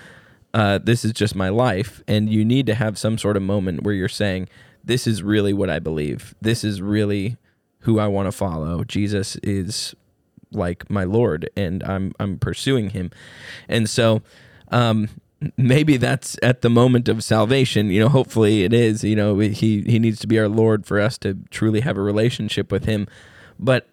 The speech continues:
I think there's maybe a lot of kids who accepted Christ at a young age, and then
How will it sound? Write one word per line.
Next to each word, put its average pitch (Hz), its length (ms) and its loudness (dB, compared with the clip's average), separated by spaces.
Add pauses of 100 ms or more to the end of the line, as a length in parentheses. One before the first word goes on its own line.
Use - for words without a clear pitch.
I 123 120 0
think 156 420 -2
there's 117 340 0
maybe 113 240 2
a 107 60 2
lot 107 240 0
of - 140 -6
kids 107 380 -2
who 104 200 2
accepted 110 520 -4
Christ 113 360 -2
at 110 80 -2
a 107 40 2
young 113 280 0
age, 107 400 0 (460)
and 113 220 2
then 107 260 0